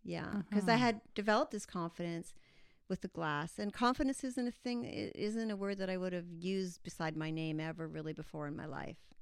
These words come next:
Speaker 1: I would, I, you know, I would never have described myself as someone confident.
Speaker 2: Really?
Speaker 1: No.
Speaker 2: Oh, that's so
Speaker 1: Oh,
Speaker 2: funny. I
Speaker 1: God,
Speaker 2: sure
Speaker 1: no.
Speaker 2: would. That's
Speaker 1: Oh,
Speaker 2: interesting.
Speaker 1: yeah, no, no. Bravado, yes. I can
Speaker 2: Okay.
Speaker 1: do that.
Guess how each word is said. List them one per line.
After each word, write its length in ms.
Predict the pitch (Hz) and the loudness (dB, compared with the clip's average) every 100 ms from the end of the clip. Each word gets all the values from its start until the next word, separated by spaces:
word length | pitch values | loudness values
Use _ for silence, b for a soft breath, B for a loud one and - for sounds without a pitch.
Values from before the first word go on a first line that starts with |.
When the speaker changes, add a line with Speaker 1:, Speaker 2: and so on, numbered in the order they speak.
| - | -10
Speaker 1:
I 100 | - | -2
would, 200 | 165 175 - | 0 0 -2
I, 140 | 156 - | -8 -8
you 160 | - 170 | -6 -4
know, 60 | 160 | 0
I 60 | |
would 240 | 170 196 180 | 4 6 6
never 240 | 175 170 | 4 2
have 80 | 160 | 0
described 360 | 156 - 127 156 | -6 -6 -4 -2
myself 360 | 180 - 202 208 | -2 -2 -4 -4
as 100 | 220 | -6
someone 280 | - 220 214 | -6 -4 -6
confident. 800 | - - 170 175 202 202 214 233 - | -6 -6 -6 -4 -4 -2 -4 -6 -6
Speaker 2:
Really? 560 | 226 302 403 403 269 160 | 0 4 6 8 8 8
Speaker 1:
No. 520 | 202 196 190 185 180 | 8 8 6 4 4
Speaker 2:
Oh, 140 | 254 311 | 6 6
that's 220 | 302 - | 6 4
so 100 | 320 | 0
Speaker 1:
Oh, 40 | |
Speaker 2:
funny. 380 | - 226 262 277 | 6 8 8 8
I 140 | 220 | 8
Speaker 1:
God, 60 | 269 | 6
Speaker 2:
sure 220 | 196 226 | 6 6
Speaker 1:
no. 80 | 175 | 6
Speaker 2:
would. 300 | 156 165 208 | 4 4 4
That's 220 | 220 202 | 6 8
Speaker 1:
Oh, 40 | 233 | 6
Speaker 2:
interesting. 480 | 247 240 196 - | 4 0 0 0
Speaker 1:
yeah, 140 | 185 175 | 2 4
no, 200 | 175 175 | 2 0
no. 220 | 175 170 | -2 -2
Bravado, 840 | 165 190 175 170 165 170 170 170 175 | -2 0 2 0 0 0 -2 -4 -4
yes. 600 | 170 143 135 151 - - - - - - - - - - - - - | -2 0 -2 -6 -14 -16 -18 -18 -20 -20 -20 -20 -18 -16 -16 -18 -4
I 100 | 151 | 0
can 240 | 170 190 170 | 0 2 2
Speaker 2:
Okay. 140 | 170 147 | 2 2
Speaker 1:
do 220 | 170 190 | 2 2
that. 580 | 185 151 147 160 95 - | 0 0 0 -2 -4 -8